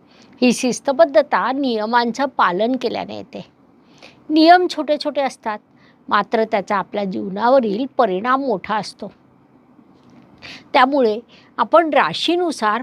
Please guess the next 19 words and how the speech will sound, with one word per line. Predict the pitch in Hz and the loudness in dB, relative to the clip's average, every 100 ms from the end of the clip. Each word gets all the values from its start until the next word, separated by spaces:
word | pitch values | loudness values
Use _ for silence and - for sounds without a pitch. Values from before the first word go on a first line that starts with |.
| - | -4
पाळावयाचे | 254 185 196 240 269 262 220 202 254 | -2 0 2 4 4 2 0 -4 -4
दहा | 233 208 - 262 | -2 -2 -2 -2
नियम | 294 233 220 | -2 -4 -4
समजून | 226 220 196 214 220 | -6 -6 -6 -4 -4
घेणार | 202 196 190 | -4 -2 -2
आहोत. | 185 - - _ - _ _ _ _ _ - | -4 -10 -18 _ -20 _ _ _ _ _ 0
त्यामध्ये | 247 220 202 214 | 2 2 0 0
आजच्या | 175 - 220 | -2 -4 -2
भागात | 233 285 320 247 - _ - _ _ | 0 2 2 0 -4 _ -20 _ _
कुंभ | 320 330 370 | 2 2 4
राशीच्या | 392 359 247 - 233 233 | 4 4 0 -2 -6 -4
पुरुषांनी | 226 226 180 - 214 202 247 | -4 -6 -8 -6 -4 -4 -6
पाळावयाचे | 269 240 185 196 233 262 220 190 - 254 | -2 2 2 4 4 2 0 -4 -4 0
अकरा | 254 139 _ - 311 330 | 0 -2 _ 4 6 4
महत्त्वपूर्ण | 294 240 208 240 240 233 208 | 2 -6 -6 -6 -6 -8 -8
नियम | 240 233 190 214 | -8 -8 -10 -10
समजून | 226 208 190 208 | -8 -8 -8 -8
घेणार | 208 175 185 | -8 -6 -4
आहोत. | 190 160 - - | -6 -8 -14 -18